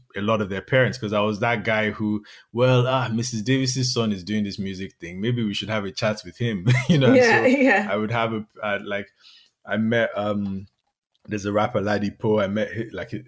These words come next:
Speaker 1: through his mom, knowing my mom. And, and I think, I really feel his mom wanted me to intervene and tell him it was a stupid idea. <laughs>
Speaker 2: Mm.
Speaker 1: But, um, but unfortunately I didn't,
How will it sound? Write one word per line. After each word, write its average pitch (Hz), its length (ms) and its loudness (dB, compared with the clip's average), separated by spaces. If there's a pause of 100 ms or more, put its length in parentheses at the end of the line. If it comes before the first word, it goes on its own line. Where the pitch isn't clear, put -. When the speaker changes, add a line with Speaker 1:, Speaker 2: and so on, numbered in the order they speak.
(160)
Speaker 1:
through 113 120 0
his 101 160 -4
mom, 104 640 -2
knowing 101 300 -6
my 101 220 -6
mom. 104 440 -4 (340)
And, 92 360 -10 (120)
and 113 140 0
I 113 40 2
think, 143 240 2 (260)
I 110 140 2
really 127 360 4
feel 123 180 0
his 104 160 -2
mom 120 200 2
wanted 113 320 0
me 107 140 2
to 104 200 -10
intervene 101 520 -4
and 101 140 -6
tell 107 180 -4
him 104 120 -2
it - 20 -4
was 95 140 -8
a 101 40 -12
stupid 107 440 -8
idea. 226 420 2
<laughs> 277 80 4
Speaker 2:
Mm. 226 300 4
Speaker 1:
But, 107 220 2 (440)
um, 98 580 -4 (240)
but 101 300 -6
unfortunately 101 640 0
I 95 120 0
didn't, 107 420 -4